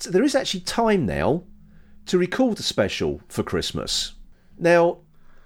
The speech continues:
yes, that, that is, that is true. It, it would kind of make sense to, to give your new Doctor a story before a big momentous occasion like,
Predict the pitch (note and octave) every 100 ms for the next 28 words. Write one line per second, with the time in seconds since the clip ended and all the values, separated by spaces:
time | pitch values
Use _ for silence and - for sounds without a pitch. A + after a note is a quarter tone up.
0 | - - - - - F3+ G#3+ - D#3 E3+
1 | E3+ D#3 C3 - D3 - C3 - - A2
2 | F2 A2+ D#3+ - F#3+ F3+ F3 - A3 C#4+
3 | C#4 A3+ G#3+ G3+ F#3+ F3 - D#3+ - -
4 | D#3+ D3 - - - - F3 F3 E3+ E3
5 | D#3 D3+ - - - - D3 D#3+ C#3+ -
6 | D3 - - C3+ A#2+ A2+ - - - -
7 | - B2 - F3 C#3+ C3+ B2+ A#2+ - B2+
8 | A#2+ A#2 - C3+ A#2 A#2+ B2 B2 - A2
9 | A#2+ A#2+ A2+ G#2 F#2+ G2 F2+ -